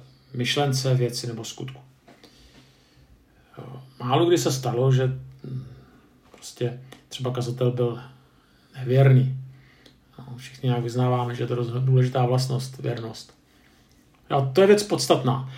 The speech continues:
A tady, když by se ten sbor rozdělil, nebo by došlo k nějakému vztahovému, k vztahové tenzi,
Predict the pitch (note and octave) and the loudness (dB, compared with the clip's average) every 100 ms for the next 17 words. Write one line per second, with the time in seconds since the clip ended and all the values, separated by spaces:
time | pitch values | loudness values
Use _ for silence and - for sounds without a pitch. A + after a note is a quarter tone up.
0 | - - C3 E3+ G3+ G3+ G#3+ G#3 F#3+ F#3+ | -12 -4 4 6 6 6 4 4 2 0
1 | D#3+ D3+ C#3 B2 - - C3 C3 C#3 F3 | 0 2 2 0 -4 0 4 6 8 8
2 | F3+ E3+ C#3 C#3+ C3+ C3 - - C#3 C3+ | 8 4 2 2 4 2 2 -2 2 2
3 | C#3 C3 - - B2+ C#3 C#3+ C#3 B2+ - | 4 2 0 0 2 2 2 2 0 0
4 | - - - - C3 C#3+ C3+ B2+ A#2+ A#2+ | -10 -16 -16 0 4 4 4 2 2 2
5 | C3 | 0